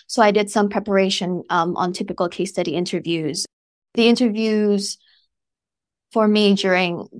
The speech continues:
the period coming out of covid was, um, one interview being virtual and,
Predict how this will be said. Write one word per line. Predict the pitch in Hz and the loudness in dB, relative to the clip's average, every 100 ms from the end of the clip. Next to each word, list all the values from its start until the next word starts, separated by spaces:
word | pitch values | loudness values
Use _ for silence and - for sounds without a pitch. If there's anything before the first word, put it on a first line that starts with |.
| - - | -12 -2
the | 196 190 185 | 2 2 0
period | - 185 175 - - - | 0 2 2 0 -14 -10
coming | - 202 185 | -2 0 2
out | 180 | 0
of | 175 | -4
covid | 214 185 180 170 - | -2 0 2 0 0
was, | 175 185 180 175 175 185 - - - | -2 4 6 4 0 -6 -10 -10 -4
um, | 190 190 | -2 0
one | 196 190 | 0 2
interview | 196 202 190 175 175 190 _ _ _ | 0 0 -2 -2 -2 -4 _ _ _
being | 196 190 185 180 175 | -2 0 0 -4 -2
virtual | 220 262 - 254 233 | 2 2 4 4 4
and, | 196 202 185 | 4 2 0